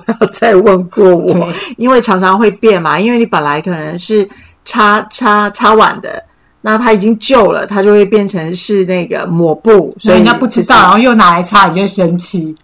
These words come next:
Speaker 1: 对。
Speaker 2: <laughs> 好。
Speaker 1: 所以最后就会觉得，老天如果留我一天，我就开心过一天，痛苦也一天，
Speaker 2: 嗯。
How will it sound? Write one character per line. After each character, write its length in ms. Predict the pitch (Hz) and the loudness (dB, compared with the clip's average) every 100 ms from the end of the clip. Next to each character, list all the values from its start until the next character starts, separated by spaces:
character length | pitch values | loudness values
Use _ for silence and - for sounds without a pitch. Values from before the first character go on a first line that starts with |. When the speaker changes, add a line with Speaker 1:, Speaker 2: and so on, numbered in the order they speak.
| - - | -16 -2
Speaker 1:
对。 140 | 247 214 220 247 311 349 - 214 254 | 2 2 4 2 4 2 2 2 0
Speaker 2:
<laughs> 720 | 233 - 294 269 - 494 480 | -2 -2 -2 -2 -4 -6 -6
好。 340 | - 175 170 - - _ _ - 523 381 302 - - _ - - - - - _ - | -6 -2 -2 -2 -6 _ _ -12 -2 2 4 2 -4 _ -20 -20 -20 -20 -20 _ -12
Speaker 1:
所 260 | - 233 | 0 2
以 100 | 330 | 4
最 220 | 208 302 320 | 4 2 4
后 160 | 285 | 4
就 100 | 277 | 4
会 160 | 277 269 | 4 4
觉 240 | 226 208 | 4 4
得， 400 | 202 214 208 208 | 4 2 4 2
老 200 | 208 175 | 4 2
天 200 | 185 320 | 2 2
如 80 | 311 | 4
果 120 | 269 | 4
留 180 | 196 196 | 4 4
我 160 | 208 175 | 4 2
一 80 | 202 | -2
天， 480 | - 214 190 196 208 _ _ | -2 0 0 -4 -12 _ _
我 120 | - 175 | -8 -2
就 480 | 214 208 196 185 180 | 2 2 2 0 -2
开 200 | 220 214 | -4 -2
心 220 | 220 214 | -2 0
过 180 | 214 190 | 2 2
一 80 | |
天， 400 | 185 180 170 175 - _ | 0 -6 -8 -10 -14 _
痛 180 | - 262 | -6 -6
苦 120 | 214 | -4
也 180 | 156 - | -4 -4
一 40 | 175 | -8
天， 440 | - 170 165 180 - _ - | -8 -8 -8 -12 -16 _ -6
Speaker 2:
嗯。 320 | 214 185 | -4 -4